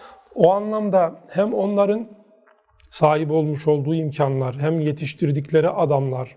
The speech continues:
büyük adamlar, e, hem devlet bünyesinde çalışıyor olmalarından,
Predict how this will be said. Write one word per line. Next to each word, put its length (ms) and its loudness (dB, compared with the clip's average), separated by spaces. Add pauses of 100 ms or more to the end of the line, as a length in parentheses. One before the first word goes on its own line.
büyük 240 2
adamlar, 560 -4 (680)
e, 320 2
hem 320 0
devlet 460 2
bünyesinde 540 -2
çalışıyor 560 0
olmalarından, 840 0